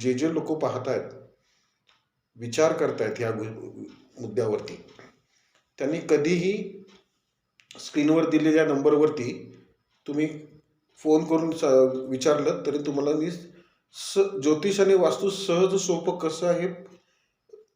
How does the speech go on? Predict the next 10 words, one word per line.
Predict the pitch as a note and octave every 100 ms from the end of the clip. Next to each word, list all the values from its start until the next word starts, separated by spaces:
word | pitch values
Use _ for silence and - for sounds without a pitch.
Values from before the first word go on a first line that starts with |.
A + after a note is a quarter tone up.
| -
नीट | D#3 E3+ A3+
समजावून | - - - E3+ D3+ D3 F3 G3
सांगेन, | G3 F3 D3+ D#3 -
अगदी | C3+ D#3 F#3+
हल-, | - C3 B2+ C3 - A#2+
अ, | A#2
बोलतात | A#2 B2+ F3
ना | G3+ D3+
सोप्या | - D3+ D3 D3
भाषेत. | A2 - G2